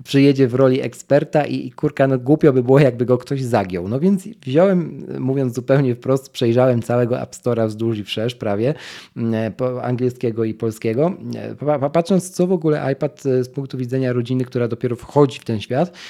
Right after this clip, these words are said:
mm, ma, ma, ma do zaoferowania. No i... e, po-, no, trafiłem też na ten raport przy okazji tego researchu i tak dalej, i tak dalej. To się u-, u-, ucieszyłem, poczytałem fajnie. E,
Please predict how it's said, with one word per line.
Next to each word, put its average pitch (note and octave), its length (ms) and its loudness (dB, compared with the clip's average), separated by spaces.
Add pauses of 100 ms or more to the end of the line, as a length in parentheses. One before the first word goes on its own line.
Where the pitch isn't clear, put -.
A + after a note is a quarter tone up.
(180)
mm, A#2+ 400 0
ma, A#2 340 -4
ma, C3+ 200 0
ma C3 180 -2
do D3 100 2
zaoferowania. B2+ 920 -2
No F#2+ 140 -10
i... B2+ 220 0 (640)
e, A2+ 460 2 (680)
po-, B3+ 100 0 (140)
no, E4 80 4
trafiłem F#3+ 340 0
też A2 120 -2
na A2 100 -2
ten A2 160 -4
raport C#3+ 420 0
przy - 160 0
okazji B2+ 300 -2
tego B2 220 0
researchu A#2 400 -2
i G#2 60 -6
tak G2 140 -8
dalej, G#2 220 -6
i F#2+ 40 -12
tak F#2+ 140 -10
dalej. A#2 220 -2
To G#2 120 -4
się A2 160 -6
u-, B2 300 -6
u-, D3+ 60 -4 (100)
ucieszyłem, C3+ 520 4
poczytałem A2 540 -6
fajnie. A#2+ 420 0 (360)
E, A#2+ 240 -2